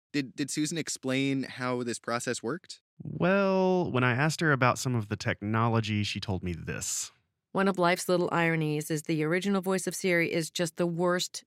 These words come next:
Speaker 3: techie in the <laughs> world. I did an interview for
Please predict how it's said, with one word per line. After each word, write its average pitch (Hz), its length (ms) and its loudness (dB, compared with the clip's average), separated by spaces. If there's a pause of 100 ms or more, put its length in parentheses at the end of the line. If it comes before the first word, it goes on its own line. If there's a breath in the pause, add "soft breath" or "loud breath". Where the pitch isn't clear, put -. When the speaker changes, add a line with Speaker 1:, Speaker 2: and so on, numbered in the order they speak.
Speaker 3:
techie 151 480 -2
in 156 120 0
the 151 80 0
<laughs> - 20 -2
world. 156 180 4 (1900 loud breath)
I 226 80 2
did 247 220 2
an 233 80 0
interview 220 400 2
for 226 180 2